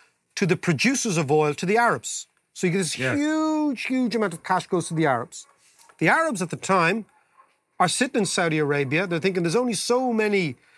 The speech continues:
Speaker 1: you know, luxury yachts we can buy in Cannes. There's only so much we can spend at home. We need somebody to spend this new money for us."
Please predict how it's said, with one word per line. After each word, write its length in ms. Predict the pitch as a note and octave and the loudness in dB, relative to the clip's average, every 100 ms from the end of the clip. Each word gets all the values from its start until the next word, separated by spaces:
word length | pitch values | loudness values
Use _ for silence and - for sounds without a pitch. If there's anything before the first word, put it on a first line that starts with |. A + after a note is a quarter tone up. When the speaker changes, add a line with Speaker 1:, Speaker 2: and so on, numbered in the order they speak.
| _ | _
Speaker 1:
you 80 | F#3 | 2
know, 60 | |
luxury 400 | E3 F#3+ F3+ G3 | 4 2 2 0
yachts 320 | E3+ F3 F3+ - | 2 0 0 -2
we 100 | E3 | -2
can 200 | E3 D3 | -2 0
buy 320 | E3 E3+ E3 | 2 2 2
in 260 | E3 D3 | 0 -4
Cannes. 580 | - F3+ G3 F#3+ F#3 F3+ - - - | -2 0 2 2 0 -2 -6 -16 -6
There's 200 | D#3+ D#3 | 0 2
only 380 | G#3 G#3+ G#3 G#3+ | 2 2 0 -2
so 380 | - - A3 A#3 | -6 0 4 4
much 280 | A3+ G3 - | 4 2 0
we 60 | F3 | -2
can 100 | D#3 | -4
spend 360 | - F3+ D#3+ | 0 2 2
at 80 | C#3+ | 2
home. 420 | C#3 G#3+ F#3+ A3 - _ _ _ _ _ _ _ - | 4 4 2 -2 -12 _ _ _ _ _ _ _ -2
We 160 | F3 | 0
need 220 | B3+ A#3+ - | 2 0 -2
somebody 380 | F3+ F3 E3 | -4 -4 -4
to 100 | C#3 | -6
spend 420 | F3 - E3 D#3 D3 | -8 -4 -2 -2 -2
this 240 | D3 - | -4 -2
new 240 | D3+ D3+ | -2 0
money 280 | C#3+ C#3 D3 | -2 -2 -4
for 300 | F3 D4 F4 | -6 -6 -4
us." 280 | - - - | -4 -8 -14